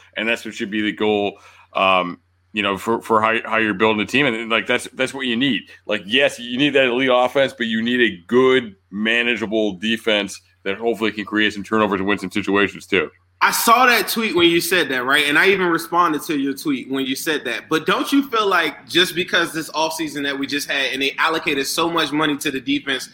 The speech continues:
Speaker 2: this past offseason that you be kinda thinking, I, I'm not thinking that they're gonna go back to that well this, like, this upcoming offseason. It's, it's not a shot at the, like, the defense wins championship guy or anything like that. I wanna balance
Speaker 1: No,
Speaker 2: that.
Speaker 1: no.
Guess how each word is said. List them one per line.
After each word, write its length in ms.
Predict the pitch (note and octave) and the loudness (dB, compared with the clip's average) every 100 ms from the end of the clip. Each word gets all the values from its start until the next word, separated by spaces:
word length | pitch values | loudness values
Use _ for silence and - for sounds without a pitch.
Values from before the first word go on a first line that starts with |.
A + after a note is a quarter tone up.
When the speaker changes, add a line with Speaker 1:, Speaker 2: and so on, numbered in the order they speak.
| - - | -20 -8
Speaker 2:
this 160 | C#3 - | -6 -2
past 340 | D#3+ D3+ - | 0 0 0
offseason 720 | D3 C#3+ - D3 B2 B2+ A2+ - - - | -2 -2 -4 -6 -4 -4 -6 -10 -20 -4
that 180 | C#3+ C#3+ | 0 2
you 160 | D#3 | 2
be 220 | D3+ D#3 - | 2 0 0
kinda 440 | F#3+ F3 D#3+ - - | 0 2 2 -2 -2
thinking, 540 | E3 D#3+ D3+ D3+ D3+ - | -2 0 0 -2 -4 -6
I, 160 | D#3+ D3+ | -4 0
I'm 160 | A#3+ | 2
not 240 | A#3 F#3 - | 4 2 0
thinking 300 | G3+ F3+ D#3 | 0 2 2
that 160 | D#3 | 2
they're 100 | D#3+ | 0
gonna 260 | D3+ D3 C3 | 0 -2 -2
go 200 | D3+ C#3 | -4 -2
back 240 | C#3+ - | -2 -2
to 60 | D3+ | -4
that 200 | C3 A#2 | -4 -4
well 220 | C3 C3 | -6 -6
this, 220 | A#2+ A2 - - | -8 -14 -18 -14
like, 260 | B2 G#2+ A#2+ | -10 -8 -4
this 220 | D#3+ - | -4 -4
upcoming 380 | C#3 - C#3+ B2 | -8 -6 -6 -6
offseason. 460 | B2 A#2 A2 F#2 - - - _ _ _ - | -6 -8 -10 -14 -16 -20 -20 _ _ _ 0
It's, 180 | E3 D#3+ | 0 2
it's 240 | G3 F3+ | 0 4
not 180 | G#3 A#3 | 4 4
a 60 | G3+ | 2
shot 300 | - G#3+ G#3 | 2 4 4
at 160 | C#3+ | 4
the, 160 | D#3+ C#3+ - - | 2 2 -2 -2
like, 220 | E3 F#3+ | 0 2
the 100 | E3+ | 0
defense 460 | C#3+ F#3 F#3 F3 D3+ | 0 -2 -2 -2 0
wins 200 | D#3+ D3 | -2 0
championship 500 | F#3 E3+ D3+ - C#3 | 0 0 -2 -4 -2
guy 280 | D3+ D3 C#3+ | 0 2 0
or 100 | C#3 | -2
anything 300 | D3+ D#3 C#3+ | -2 -2 -2
like 160 | C3+ | -2
that. 180 | C#3 C3+ | -2 -2
I 20 | |
wanna 220 | D#3 E3 C#3+ | 0 -2 0
balance 340 | D3+ D3+ D3+ | 0 0 -2
Speaker 1:
No, 140 | D#3+ | 2
Speaker 2:
that. 220 | G3 G#3 | 4 4
Speaker 1:
no. 80 | C#3+ | 2